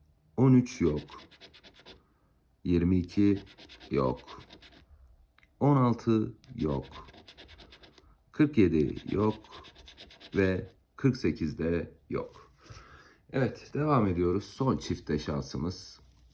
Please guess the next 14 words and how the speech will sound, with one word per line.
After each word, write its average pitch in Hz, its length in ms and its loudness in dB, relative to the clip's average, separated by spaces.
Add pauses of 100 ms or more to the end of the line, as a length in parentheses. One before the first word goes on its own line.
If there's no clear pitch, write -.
(840)
Üç 117 180 -4
karttan 90 460 -2
birinde 87 340 2
çıkar 80 380 -2
diye 67 160 0
düşünüyordum. 67 640 -4 (540)
Bakacağız. - 680 -10 (160)
Otuz 120 300 -2
üç, - 380 -4 (500)
on 104 180 2
üç, - 440 -6 (440)
kırk 78 160 -4
sekiz, - 840 -6 (180)
dört, 73 380 0